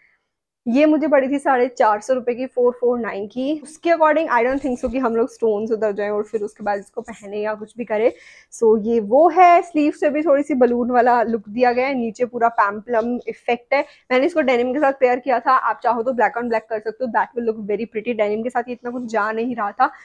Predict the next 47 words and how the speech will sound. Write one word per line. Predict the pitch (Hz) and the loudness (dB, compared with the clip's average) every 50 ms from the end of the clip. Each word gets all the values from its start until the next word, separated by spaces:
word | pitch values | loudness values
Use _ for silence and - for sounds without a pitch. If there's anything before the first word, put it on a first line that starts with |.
| - _ - | -20 _ -10
because | 233 254 247 262 | -8 -6 -4 -2
नीचे | 247 240 214 - 247 | -4 -4 -4 -4 -2
से | 262 262 | -2 0
denim | 226 226 226 240 247 247 | 0 0 -2 -2 -2 -2
यूं | 240 226 214 | -2 -4 -4
की | 214 240 | -4 -6
यूं | 254 254 | -6 -4
नजर | 254 254 240 269 262 | -4 -4 -2 0 0
आ | 233 233 | 0 -2
रही | 226 | -2
थी | 233 269 277 - - 220 | -6 -8 -10 -8 -6 -6
and | 233 226 226 226 233 | -4 -4 -4 -4 -4
I | 220 214 | -4 -4
don't | 240 233 233 233 254 | -4 -4 -4 -4 -2
like | 233 220 233 - _ _ - - - _ _ _ - | -2 -2 -4 -6 _ _ -20 -20 -20 _ _ _ -6
इस | 262 - - | -6 -4 0
type | - 254 233 233 - | 0 0 0 0 -2
का | 254 | -6
कि | 254 - 254 254 262 | -4 -4 -6 -4 -4
नीचे | 247 240 220 - 247 | -4 -4 -6 -8 -10
से | - 285 | -12 -10
पता | 240 - 240 233 - 247 | -6 -4 -4 -4 -4 -6
चले, | 247 - - 214 196 190 | -6 -4 -4 -4 -4 -4
है | 202 240 254 - | -6 -6 -6 -6
ना। | 220 262 294 294 - _ _ - - _ _ _ _ _ _ _ _ - | -4 -4 -6 -8 -10 _ _ -20 -20 _ _ _ _ _ _ _ _ -2
So | 254 240 233 233 240 262 | 2 2 4 4 4 6
या | 277 302 311 - - - | 6 6 6 4 2 -2
ऐसी | 240 247 - 277 | -4 -6 -6 -12
कुछ | 240 - 277 - - | -8 -8 -8 -8 -8
है। | - - 285 277 277 294 294 285 - - | -10 -6 -4 0 0 0 0 -2 -4 -4
वैसे | 226 226 247 240 269 | -2 -2 -2 -2 -4
तो | - 311 | -2 0
बहुत | 269 254 277 277 294 320 320 330 | 2 2 4 6 6 4 4 4
सुंदर | 359 330 320 330 330 330 | 2 2 4 4 6 6
है, | 320 311 | 6 4
material | 262 247 208 254 233 220 262 294 | 4 2 -2 -2 0 4 4 4
भी | 294 330 | 4 2
बहुत | 285 294 294 - 240 277 277 285 | 0 -2 -2 -2 -2 -2 -2 -2
अच्छा | 285 - - 285 | -2 0 0 0
है, | 285 | 0
price | 285 - 233 208 226 - | 2 2 2 2 0 0
के | 277 | -2
according | 262 262 254 262 269 | -2 0 0 0 0
भी | 294 | -2
बहुत | 294 233 220 202 - 220 233 - - | -2 -4 -4 -4 -4 -4 -4 0 2
सही | 262 247 262 269 | 2 2 4 4
है, | 302 | 2